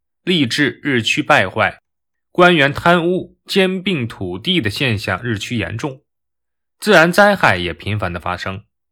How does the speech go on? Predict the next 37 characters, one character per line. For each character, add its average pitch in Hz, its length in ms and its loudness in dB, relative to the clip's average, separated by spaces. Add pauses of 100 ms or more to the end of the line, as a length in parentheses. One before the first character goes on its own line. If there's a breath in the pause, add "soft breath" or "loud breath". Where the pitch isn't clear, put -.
(520)
广 147 180 4
大 170 140 8
农 156 220 0
民 160 180 -2
的 156 80 -2
生 196 260 -2
活 165 120 0
状 165 280 0
况 - 440 -4
越 123 220 -4
加 110 220 -2
的 101 100 -4
恶 - 200 -4
化。 - 240 -14 (1160)
乾 175 180 4
隆 190 160 2
中 208 180 0
期 185 180 -2
以 110 120 0
后， - 440 0 (240)
清 233 260 0
朝 151 160 2
的 165 140 2
统 95 340 -6
治 - 440 -6
虽 240 220 2
然 196 200 2
已 117 160 0
经 170 200 -2
达 113 220 2
到 143 200 2
了 107 120 0
全 110 340 -4
盛 156 200 -4
的 107 120 -4
顶 113 300 -6
点， 107 300 -4